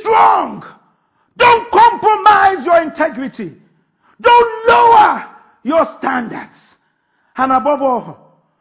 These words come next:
don't quit. You're better than that.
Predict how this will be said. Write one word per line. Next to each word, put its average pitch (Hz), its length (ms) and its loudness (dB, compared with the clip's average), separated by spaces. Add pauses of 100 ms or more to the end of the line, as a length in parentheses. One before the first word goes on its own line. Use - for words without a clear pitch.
(140)
don't 254 320 -8
quit. - 280 -10 (1200)
You're 214 160 -6
better 247 360 -4
than 214 220 -10
that. 165 380 -12